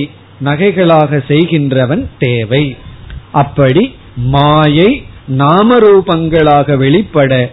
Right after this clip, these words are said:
பரமாத்மா தேவை. அது ஒரு பதில்.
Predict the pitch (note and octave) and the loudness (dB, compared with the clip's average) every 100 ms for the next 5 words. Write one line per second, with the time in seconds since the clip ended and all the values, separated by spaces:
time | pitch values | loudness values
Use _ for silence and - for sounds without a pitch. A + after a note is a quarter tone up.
0 | - - - C#3+ D3 E3+ D3 C3+ B2 - | -12 -20 -4 -2 0 0 0 -2 -4 -6
1 | C3 C#3 A#3 - B2 A2+ A2 B2 C#3+ - | -4 -2 -4 -6 -6 -4 -4 -2 -4 -8
2 | - - - - - - - - - - | -20 -20 -20 -20 -20 -20 -20 -20 -20 -20
3 | - F3+ F#3+ B2+ B2 A#3+ A#2 C3+ | -4 0 2 2 0 -2 -4 -4